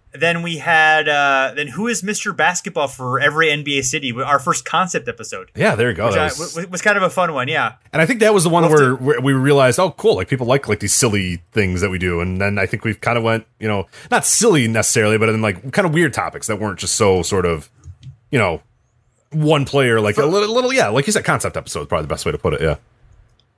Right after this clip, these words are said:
Speaker 1: Yeah. Yeah, and then we did, we did Reggie Lewis, uh, his career, which was a good one. He was definitely, like, a guy that I enjoyed exploring, who I, like, y-, you know, knew a little bit about, but did, hadn't, like,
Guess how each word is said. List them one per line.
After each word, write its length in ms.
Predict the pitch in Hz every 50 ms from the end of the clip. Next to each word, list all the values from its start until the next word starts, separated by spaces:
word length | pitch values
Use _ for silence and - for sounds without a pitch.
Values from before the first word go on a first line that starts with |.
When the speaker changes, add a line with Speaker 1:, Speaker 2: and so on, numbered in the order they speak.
| _
Speaker 1:
Yeah. 300 | - 170 156 131 104 - - _ _ _ _ _ _ -
Yeah, 180 | 165 147 135
and 200 | 135 143 147 151
then 140 | 160 156 151
we 100 | 147 147
did, 260 | 143 151 147 147 131
we 60 | 147
did 140 | 143 139 131
Reggie 220 | 156 156 131 151 143
Lewis, 500 | 131 151 147 151 170 170 - - - 160
uh, 580 | 139 143 135 135 131 131 127 127 127 131 131 127
his 300 | 131 151 147 147 143 -
career, 340 | - 151 139 135 135 147
which 140 | 190 208 -
was 80 | 269 254
a 60 | 233
good 180 | 226 208 202 202
one. 140 | 208 208
He 120 | 185 165 220
was 140 | 233 220 -
definitely, 400 | 202 160 156 175 175 190 185 165
like, 160 | 156 151 147
a 60 | 143
guy 240 | 123 143 139 139 135
that 260 | 135 135 139 123 131
I 120 | 139 135
enjoyed 260 | 135 131 123 135 131 131
exploring, 500 | 127 127 - - 131 127 127 127 127 120
who 60 | 131
I, 160 | 127 127 127
like, 240 | 123 123 127 120 - _ _ - - - - _ - _ _
y-, 140 | - 160 170
you 140 | 170 180 180
know, 120 | 165 156 151
knew 180 | 156 170 170
a 20 | 165
little 220 | 156 165 160 147
bit 100 | 156 160
about, 340 | 156 147 151 151 147 139 -
but 280 | 143 139 127 127 131
did, 240 | 131 147 151 131 131
hadn't, 400 | 127 156 165 160 147 147 156 147
like, 200 | 143 139 139 -